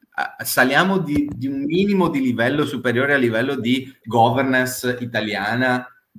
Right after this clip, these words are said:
non c'è spazio per, per rompere questo tabù. Perché, e, e anche ti viene risposto molto spesso, dire, "Eh, ma la regola ti dice che,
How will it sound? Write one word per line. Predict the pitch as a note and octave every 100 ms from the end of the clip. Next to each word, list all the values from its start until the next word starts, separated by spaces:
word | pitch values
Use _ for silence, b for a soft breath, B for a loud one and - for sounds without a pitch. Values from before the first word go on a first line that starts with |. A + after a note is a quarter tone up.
| - _
non | C3 D#3+
c'è | D#3+
spazio | A3+ - F#3 A#3 - - B2
per, | B2 A#2+ A#2 - _ _
per | B2 G#2+
rompere | A#2 A2+ G2 F#2+
questo | F2+ - F2+
tabù. | E2 D#2 D2+ _ _ _ _ _ _
Perché, | F3+ G3+ - G3+ C3 B2+ - - -
e, |
e | B2+ C3+
anche | G3 A3+ -
ti | C3
viene | C3 D#3 A2+ -
risposto | A2 - C#3 C#3+ A#2+
molto | G#2+ A2
spesso, | B2 - G#2 - A2
dire, | G#2 G2 -
"Eh, | A3+
ma | G#3 E3+
la | E3+
regola | E3+ F#3+ G#3+ G#3+ G#3+ F#3+ F3
ti | D#3+
dice | D3 F#3+ F#3+ F3 -
che, | A2+ G2